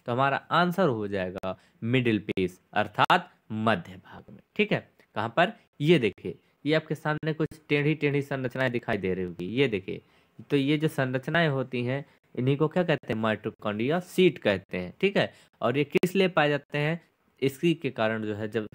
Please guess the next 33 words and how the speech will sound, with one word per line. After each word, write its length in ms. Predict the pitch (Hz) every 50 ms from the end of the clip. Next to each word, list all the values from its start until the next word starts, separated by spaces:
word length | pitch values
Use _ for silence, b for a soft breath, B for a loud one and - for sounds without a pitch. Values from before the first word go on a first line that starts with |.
| -
शुक्राणु 340 | - 98 - 110 104 107 104
को 140 | 95 101 - -
ऊर्जा 280 | 110 123 131 160 160
मिलती 380 | 147 135 123 117 - - 110 104
है, 260 | 101 98 92 95 b b b b b b _ _ _ -
तो 320 | 190 202 202 190 196 - _ _ _ _ _ - - -
ये 260 | 127 160 190 196 185 190 _ _ _ _ _ _ _ _ _ _ _ _
चलने 320 | - 127 113 110 107 104
में 220 | 98 104 131 170 180 - - _ _
सहायता 920 | - - - - 113 95 92 87 87 - _ _ _ _ _ _ - 117
प्रदान 260 | - - - - 80
करती 380 | - - _ - _ _ _ -
है। 60 | _ _ _ _
ठीक 160 | - 247 -
है, 160 | 185 - - _ _ _ _ _ _ _ _ _ _ _ _ _ _ -
अब 60 | 151
हम 100 | 143 139
आगे 240 | 131 120 117 120 120
देखते 300 | 117 117 - _ - 147
हैं 40 | 147
नेक्स्ट, 320 | 143 127 113 - - - _ -
तीसरा 320 | 160 156 156 - 127 95
भाग। 180 | 85 - 92 B B B B B
तीसरा 260 | - 190 185 220 208 190
भाग 160 | 180 175 170
क्या 160 | - 175 160
होता 260 | 151 151 - 160 151
है? 120 | 151 160 B B B B B _
तीसरा 320 | 180 190 180 - 208 214 190
भाग 160 | 185 190 185 -
जो 120 | 170 151 147
होता 240 | 139 - - 135 135
है, 240 | 135 147 - -